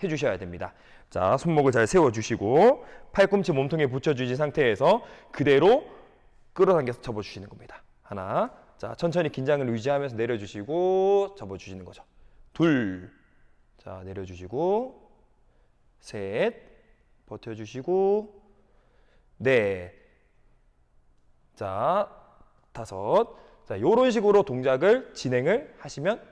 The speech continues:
됩니다. 자, 지금 보여드린 동작에서 정리를 해서 말씀을 드리자면은 일단 해머컬 같은 경우에는 이두근의 사용도 있지만은 전체적인 측면의 사용이 있고,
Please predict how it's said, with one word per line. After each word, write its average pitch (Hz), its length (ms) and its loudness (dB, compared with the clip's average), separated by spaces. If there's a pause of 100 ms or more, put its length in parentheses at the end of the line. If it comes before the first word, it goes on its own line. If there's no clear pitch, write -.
됩니다. 98 360 -6 (460)
자, 110 340 4
지금 226 420 4
보여드린 190 440 6
동작에서 156 880 4 (640)
정리를 139 420 0
해서 - 320 4
말씀을 120 360 -2
드리자면은 107 600 -2 (400)
일단 170 320 2
해머컬 240 480 4
같은 175 260 4
경우에는 160 640 2 (380)
이두근의 196 600 4
사용도 180 380 2
있지만은 135 640 2 (200)
전체적인 120 680 -2
측면의 220 500 0
사용이 139 360 -4
있고, 127 260 0